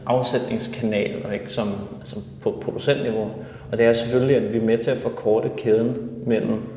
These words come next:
produktionen og dig som forbruger. Altså, de fleste i Danmark ved ikke, at, øh, mellem dem og den vare, de køber i supermarkedet,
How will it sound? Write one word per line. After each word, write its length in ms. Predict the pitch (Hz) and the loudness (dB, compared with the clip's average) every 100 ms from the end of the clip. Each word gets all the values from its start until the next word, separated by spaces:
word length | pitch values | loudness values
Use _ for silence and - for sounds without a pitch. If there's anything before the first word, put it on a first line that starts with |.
| - - - | -14 -16 -6
produktionen 1200 | 127 113 - - - - 107 - - 165 160 147 - - - - - - | 2 4 4 -4 -10 -6 -6 -4 0 0 0 -4 -6 -12 -16 -18 -20 -8
og 160 | 117 117 - - - - | -6 -6 -8 -14 -16 -6
dig 160 | 107 107 | -2 -2
som 180 | - 117 104 104 | -2 -4 -4 -4
forbruger. 580 | 101 - 127 - - - | -6 -4 -4 -4 -6 -8
Altså, 180 | 110 113 107 - - | -8 -2 -2 -2 -4
de 80 | 120 | -4
fleste 480 | - 156 160 - - - - - | 0 2 2 2 -4 -8 -10 -6
i 40 | |
Danmark 340 | 113 107 117 123 - - - | 2 4 4 0 -4 -8 0
ved 220 | 127 185 | 2 4
ikke, 220 | 101 - - - - - - - - - | 2 0 -6 -12 -14 -18 -18 -18 -14 -2
at, 500 | 110 - - - - - - | -2 -2 -8 -10 -14 -16 -6
øh, 60 | 110 101 - - - | 0 0 0 -2 0
mellem 300 | 135 135 139 - - - - - - - - 127 | 0 2 -2 -4 -10 -16 -18 -18 -18 -18 0 4
dem 360 | 127 131 127 - | 6 4 -2 0
og 40 | |
den 160 | 120 107 | 2 4
vare, 240 | 104 110 | 2 0
de 40 | 120 123 | 0 0
køber 220 | 113 117 | 0 0
i 20 | |
supermarkedet, 640 | - 110 120 101 107 - | -2 -4 -2 -4 -4 -6